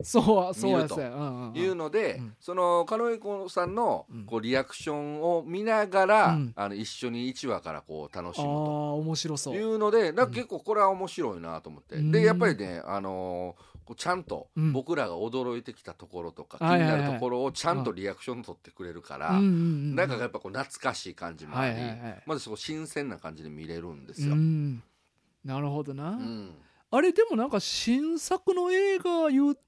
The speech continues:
Speaker 1: もうじきあるんじゃなかったっけ？
Speaker 2: あ、そうなんですか？
Speaker 1: 確か。いや、俺なんかな、
Speaker 2: うん。
Speaker 1: あの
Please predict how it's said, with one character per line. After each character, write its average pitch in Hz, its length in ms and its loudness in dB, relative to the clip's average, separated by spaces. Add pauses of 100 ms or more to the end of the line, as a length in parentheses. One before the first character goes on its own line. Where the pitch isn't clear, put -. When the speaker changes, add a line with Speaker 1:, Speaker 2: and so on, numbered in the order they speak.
Speaker 1:
も 226 180 0
う 254 40 2
じ - 100 -10
き - 100 2
あ 147 80 4
る 160 160 4
ん 147 160 0
じ 117 80 -8
ゃ 104 60 -6
な 104 100 -8
か - 160 2
っ - 40 4
た 180 40 -6
っ - 60 -16
け？ - 80 -16
Speaker 2:
あ、 - 20 -12
そ 233 120 8
う - 20 8
な 131 100 2
ん 82 60 -8
で 78 60 -16
す - 100 -18
か？ - 120 -14 (440)
Speaker 1:
確 - 400 4
か。 104 220 -8 (340)
い 160 60 0
や、 175 100 4
俺 196 220 4
な 180 160 4
ん 370 100 0
か 247 140 2
な、 131 340 0
Speaker 2:
う 123 80 2
ん。 120 80 4
Speaker 1:
あ 131 60 0
の 135 580 -2